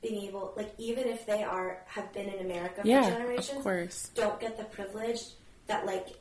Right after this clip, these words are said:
Speaker 1: them being American is a given. Like, that they get questioned and they also don't get treated with respect by, like, authority in America for the most part.
Speaker 2: Mm-hmm.
Speaker 1: And I think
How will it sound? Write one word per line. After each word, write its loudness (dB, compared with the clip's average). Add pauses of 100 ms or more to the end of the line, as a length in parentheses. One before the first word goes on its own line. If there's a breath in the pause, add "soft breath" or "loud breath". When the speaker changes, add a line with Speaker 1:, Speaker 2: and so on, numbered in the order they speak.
(300)
Speaker 1:
them 2
being -2
American -6
is -4
a -4
given. -4 (340)
Like, -2
that -6
they -2
get -6
questioned -4
and -6
they -4 (240 loud breath)
also -4
don't -4
get -6
treated -4 (100)
with -10 (840)
respect -4
by, -2
like, 0 (380)
authority -2
in -8
America -12 (480)
for -4
the -2
most -8
part. -10 (140)
Speaker 2:
Mm-hmm. 0
Speaker 1:
And 2
I -4
think -6